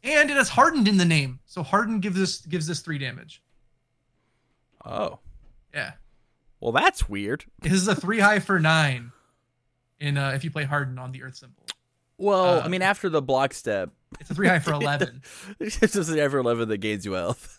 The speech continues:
Speaker 1: This,
Speaker 2: <laughs> That's,
Speaker 1: yeah, this is
Speaker 2: that's
Speaker 1: a
Speaker 2: pretty neat.
Speaker 1: four diff. This is like Hardened Chop, but you, like, it's better.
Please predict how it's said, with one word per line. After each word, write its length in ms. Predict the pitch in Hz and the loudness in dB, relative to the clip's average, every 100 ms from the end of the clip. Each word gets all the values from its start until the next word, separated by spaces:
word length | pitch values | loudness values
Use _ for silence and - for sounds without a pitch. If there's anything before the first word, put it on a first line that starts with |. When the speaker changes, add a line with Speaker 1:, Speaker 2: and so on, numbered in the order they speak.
| 151 | -8
Speaker 1:
This, 200 | 226 - | -8 -8
Speaker 2:
<laughs> 20 | |
That's, 340 | - - - - | -6 -6 -6 -12
Speaker 1:
yeah, 40 | - - - | -18 -12 -8
this 100 | 208 | -2
is 40 | |
Speaker 2:
that's 220 | - 151 | 4 4
Speaker 1:
a 40 | - | 2
Speaker 2:
pretty 200 | 104 90 | -4 -4
neat. 220 | 95 101 | -8 -6
Speaker 1:
four 240 | 185 185 | -2 0
diff. 340 | 147 135 - - | 0 -4 -12 -8
This 180 | 180 170 | -6 -4
is 160 | 247 269 | -4 -2
like 180 | 277 | -2
Hardened 440 | - - 170 208 247 | -2 -2 -2 -4 -10
Chop, 340 | - 330 320 | -8 -8 -8
but 120 | - | -10
you, 440 | 175 151 180 180 170 | -8 -8 -8 -8 -8
like, 260 | 160 156 - _ _ _ _ _ _ _ _ _ _ _ _ _ _ - | -6 -6 -8 _ _ _ _ _ _ _ _ _ _ _ _ _ _ -14
it's 180 | 151 147 | -12 -6
better. 580 | 147 151 139 - - | -2 0 -2 -6 -14